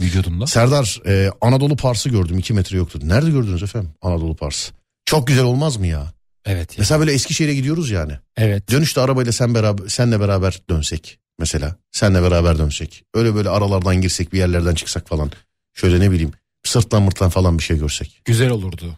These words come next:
Speaker 2: Ah, ah.
Speaker 1: Eskişehir'e ben gelemeyeceğim ama galiba.
Speaker 2: Sen yok musun Eskişehir'de?
Speaker 1: Burada olacağım.
Speaker 2: <laughs> Ne güzel. Ya, pardon.
Speaker 1: Gelmek isterdim ama.
Speaker 2: He, anladım. Tamam, anladım. Ee, sonra başka, mesela başka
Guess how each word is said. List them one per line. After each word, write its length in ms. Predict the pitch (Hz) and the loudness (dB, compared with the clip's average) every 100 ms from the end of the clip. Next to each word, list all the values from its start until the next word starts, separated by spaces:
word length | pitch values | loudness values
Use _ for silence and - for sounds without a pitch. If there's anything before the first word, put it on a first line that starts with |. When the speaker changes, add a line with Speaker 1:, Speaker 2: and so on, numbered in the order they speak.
| - | -8
Speaker 2:
Ah, 500 | - - - - - - | -6 -6 -8 -12 -14 -8
ah. 360 | - - - - - _ - - - - - - | -6 -6 -10 -16 -20 _ -20 -16 -12 -10 -6 -2
Speaker 1:
Eskişehir'e 460 | 120 - 139 165 160 | 0 0 2 2 2
ben 160 | 156 | 0
gelemeyeceğim 420 | 135 147 120 98 | 0 0 -2 -2
ama 160 | 87 82 82 | -4 -4 -6
galiba. 340 | 78 76 78 - - - | -6 -8 -10 -12 -20 -10
Speaker 2:
Sen 160 | - 135 | 0 2
yok 160 | 180 | 2
musun 160 | - 107 | 0 2
Eskişehir'de? 520 | 87 - 82 73 67 117 | 2 0 0 0 0 -2
Speaker 1:
Burada 220 | 123 104 | 0 -2
olacağım. 320 | 87 82 127 165 160 | -4 0 2 4 4
Speaker 2:
<laughs> 200 | 135 135 | 4 4
Ne 100 | 123 | 4
güzel. 380 | 98 92 92 78 | 2 0 0 0
Ya, 120 | 101 - 110 | -2 -2 0
pardon. 280 | 110 107 87 - - 127 | 2 2 0 -2 -2 -2
Speaker 1:
Gelmek 300 | 135 160 143 | 0 0 0
isterdim 440 | - 180 165 143 | -2 -2 -2 -2
ama. 180 | 147 175 | 0 2
Speaker 2:
He, 380 | 101 98 78 90 | 2 2 0 0
anladım. 280 | 98 90 76 - - - - - - - - 311 - 285 - - - - - | 2 2 -2 -10 -18 -20 -20 -20 -20 -20 -18 -18 -16 -18 -16 -14 -12 -12 -4
Tamam, 220 | 82 78 | 0 2
anladım. 280 | 78 78 67 - - - _ _ 85 | 2 0 -4 -10 -18 -20 _ _ 2
Ee, 680 | 80 76 71 71 69 69 67 | 4 4 2 2 0 -2 -2
sonra 580 | 82 73 69 69 69 | 0 2 2 0 2
başka, 420 | 80 82 - 104 104 | 2 0 2 2 4
mesela 480 | 80 69 67 82 | 2 0 -2 -2
başka 380 | 80 - - 95 | -2 -6 -2 -2